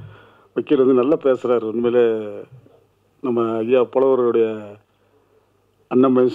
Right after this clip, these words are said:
சொன்னாரு, அந்த வார்த்தைக்கு நல்ல வார்த்தைகள்லாம், தமிழ் வார்த்தைகள் நல்லா பேசுறாரு. ஒரு சுறுசுறுப்பு கிடைச்சது. நான் உட்காரும் போது நல்லா பேசுறாரு, பரவாயில்ல. அது மாதிரி இந்த மேடையில் அமர்ந்திருக்க அனைத்து என்னுடைய திரையுலக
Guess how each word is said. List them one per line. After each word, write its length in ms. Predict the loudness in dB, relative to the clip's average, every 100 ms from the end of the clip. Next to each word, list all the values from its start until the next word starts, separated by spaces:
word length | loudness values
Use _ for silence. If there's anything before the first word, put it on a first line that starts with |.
| -2
சொன்னாரு, 240 | 0 0
அந்த 180 | 2 2
வார்த்தைக்கு 760 | 0 -2 -2 -2 0 2 2 2
நல்ல 260 | 0 2
வார்த்தைகள்லாம், 580 | 0 0 0 0 2 0
தமிழ் 220 | 0 0
வார்த்தைகள் 420 | 0 0 0 -2 0
நல்லா 220 | 0 0
பேசுறாரு. 540 | 2 0 2 2 4
ஒரு 480 | 4 2 2 -2 -14 -20 _ -20 _
சுறுசுறுப்பு 580 | -2 0 2 -2 2 0
கிடைச்சது. 300 | 2 2 2
நான் 120 | 2
உட்காரும் 340 | 0 -2 0
போது 120 | -2
நல்லா 220 | -2 -8 -4
பேசுறாரு, 540 | -4 -4 -6 -8 -8 -8
பரவாயில்ல. 460 | -6 -4 -4 -8 -14 -20 -20 -20 -20 -18 -18 -18 -20 -20 -20 -20 -10 -8 -8 -10 -10 -12 -14 -12 -12 -12 -14 -12 -10 -10 -10 -10 -10 -10 -10 -10 -10 -10 -10 -12 -10 -12 -12 -18 -18 -18 -20 -6
அது 120 | -4
மாதிரி 220 | -2 0
இந்த 120 | 0 0
மேடையில் 300 | 0 0 0
அமர்ந்திருக்க 380 | -2 -2 -2
அனைத்து 320 | 0 0 2 0
என்னுடைய 340 | 2 0 0
திரையுலக 800 | -2 -2 2 4 4 2 0